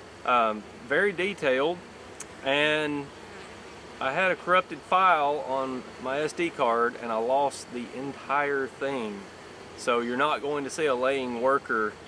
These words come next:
uh, video from me unless I have another laying worker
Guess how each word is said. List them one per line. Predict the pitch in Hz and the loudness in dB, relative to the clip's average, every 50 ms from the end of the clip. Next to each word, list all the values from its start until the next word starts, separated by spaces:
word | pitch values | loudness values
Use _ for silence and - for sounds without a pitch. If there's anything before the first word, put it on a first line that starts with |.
| - - - - | -18 -16 -6 0
uh, | 120 117 113 110 107 | 2 4 4 4 2
video | 95 110 139 151 147 139 123 120 113 | 0 0 0 2 2 4 2 2 0
from | - - 127 117 117 | 0 -4 -4 -2 0
me | 123 127 120 117 117 - - | 0 0 -2 -2 -4 -4 -4
unless | 127 131 135 135 135 - | -2 0 0 0 2 2
I | 156 123 120 | 2 2 4
have | 135 143 131 123 | 4 4 4 4
another | 117 123 143 156 151 135 127 120 | 2 2 2 2 4 2 0 0
laying | 120 117 117 113 110 107 104 | 0 0 0 0 -2 -2 0
worker | 110 110 107 98 - 113 107 | 0 0 0 0 -2 -6 -6